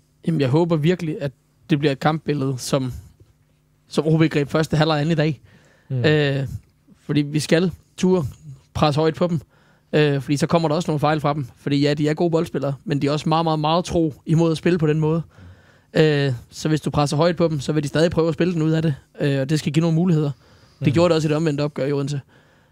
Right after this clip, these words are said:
Speaker 1: Øhm, så jeg tænker, O B har meget læring fra den kamp, som man kan tage med ind til den næste, i forhold til, hvordan det skal gribes an. Øh, og det vil overraske mig helt vanvittigt meget, hvis Fredericia går anderledes til kampen, end,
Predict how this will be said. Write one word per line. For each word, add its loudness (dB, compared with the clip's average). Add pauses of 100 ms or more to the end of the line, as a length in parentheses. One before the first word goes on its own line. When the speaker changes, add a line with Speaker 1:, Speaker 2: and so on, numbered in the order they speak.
(160)
Speaker 1:
Øhm, -2 (640)
så -6
jeg -2
tænker, 2
O 2
B 2
har 4
meget 0
læring 2
fra -6
den 0
kamp, 0 (120)
som -6
man -2
kan 0 (640)
tage 2
med 6
ind 0
til 0
den -2
næste, 0
i 0
forhold 0
til, 0
hvordan 0
det -4
skal -2
gribes 0
an. -4 (640)
Øh, 2 (580)
og -2
det 2
vil 0 (460)
overraske 2
mig 2
helt 2
vanvittigt 0
meget, 0
hvis -6
Fredericia 0 (640)
går 2
anderledes 2
til -2
kampen, 2
end, -2